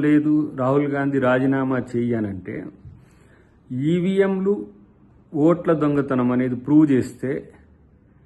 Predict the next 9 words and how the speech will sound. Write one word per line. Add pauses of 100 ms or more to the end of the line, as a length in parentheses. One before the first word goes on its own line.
(140)
మీ
మోడీ
రాజీనామా
చేస్తాడేమో, (100)
ఫస్ట్
అది (100)
తెలుసుకో. (1800)
ఆ
దమ్ముందా